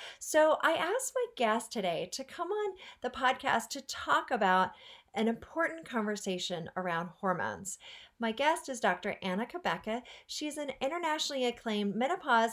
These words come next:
and sexual health expert, global speaker, and pioneering promoter of women's health. She's triple board certified in gynecology and obstetrics,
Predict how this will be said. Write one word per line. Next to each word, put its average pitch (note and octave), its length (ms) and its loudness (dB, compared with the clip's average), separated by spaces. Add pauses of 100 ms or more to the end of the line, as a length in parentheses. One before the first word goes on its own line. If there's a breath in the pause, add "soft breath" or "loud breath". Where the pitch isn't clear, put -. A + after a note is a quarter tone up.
and G#3 180 -4
sexual D4+ 460 -4
health G#3+ 300 0
expert, F#3 560 -2 (340 soft breath)
global D#4 400 4
speaker, A3+ 380 -4 (100)
and G#3+ 220 -4
pioneering C4+ 720 -2
promoter A#3 540 2
of G3 200 0
women's F#3+ 360 -2
health. C#3 260 -2 (320 soft breath)
She's A3+ 380 -4 (120)
triple E4+ 540 0
board G#3+ 340 0
certified B3 680 0
in G3+ 220 -4
gynecology G3+ 760 -2
and F#3+ 80 -2
obstetrics, C4 720 -4